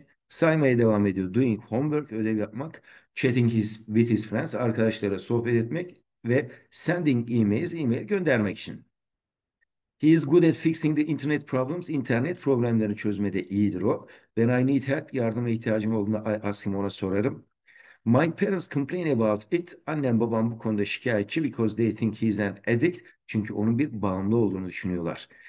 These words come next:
He never cares about their thoughts.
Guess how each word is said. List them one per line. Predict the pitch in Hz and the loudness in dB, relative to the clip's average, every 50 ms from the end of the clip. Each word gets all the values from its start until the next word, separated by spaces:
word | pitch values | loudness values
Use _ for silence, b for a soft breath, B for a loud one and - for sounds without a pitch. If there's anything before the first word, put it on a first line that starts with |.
| B B B | B B B
He | B - 110 113 | B 4 6 6
never | 117 123 120 120 120 120 | 6 6 4 2 2 0
cares | - - 120 123 127 117 | 0 0 0 2 0 -2
about | - - 127 113 107 117 117 120 120 - - 120 113 104 98 | -2 -4 -4 -2 0 0 -2 -2 -4 -6 -8 -10 -10 -4 2
their | 110 107 107 110 110 | 4 4 6 6 4
thoughts. | 104 - - - 127 135 - - - - | 2 -2 -4 -2 0 0 0 -2 -6 -14